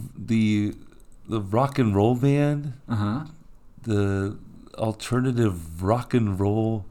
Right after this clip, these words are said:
Speaker 1: grunge band, Bush was in town.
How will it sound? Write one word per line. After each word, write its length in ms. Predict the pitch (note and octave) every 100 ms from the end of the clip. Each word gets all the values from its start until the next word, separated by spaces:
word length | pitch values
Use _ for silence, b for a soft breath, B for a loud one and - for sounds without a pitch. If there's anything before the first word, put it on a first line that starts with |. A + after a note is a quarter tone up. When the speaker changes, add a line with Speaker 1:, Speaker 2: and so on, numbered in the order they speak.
| -
Speaker 1:
grunge 480 | F#2 A#2 A2+ A2+ G#2+
band, 540 | A#2+ A#2 A2+ G#2 F#2+ - D#2+ D2+
Bush 360 | D3 F#3 -
was 260 | B2+ B2 G2
in 200 | G#2 G2
town. 840 | F#2+ F#2+ F2+ E2+ E2 D#2+ D#2 D2